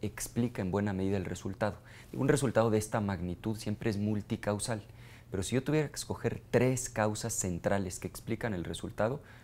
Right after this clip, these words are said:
no dudaría en que una de esas tres es justamente la unidad del partido.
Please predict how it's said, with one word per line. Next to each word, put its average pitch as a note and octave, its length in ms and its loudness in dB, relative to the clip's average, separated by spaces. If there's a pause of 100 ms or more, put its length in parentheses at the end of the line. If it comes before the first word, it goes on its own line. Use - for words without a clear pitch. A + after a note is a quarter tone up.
no A2 220 6
dudaría G#2+ 640 2 (100)
en E2+ 140 -4
que F2+ 140 0
una A#2+ 260 2
de G#2+ 80 4
esas - 260 -6
tres G#2+ 300 -4 (220)
es G#2 80 -8
justamente G#2+ 500 0
la G2 120 2
unidad F#2+ 340 0
del G#2 180 -2
partido. G2+ 460 -4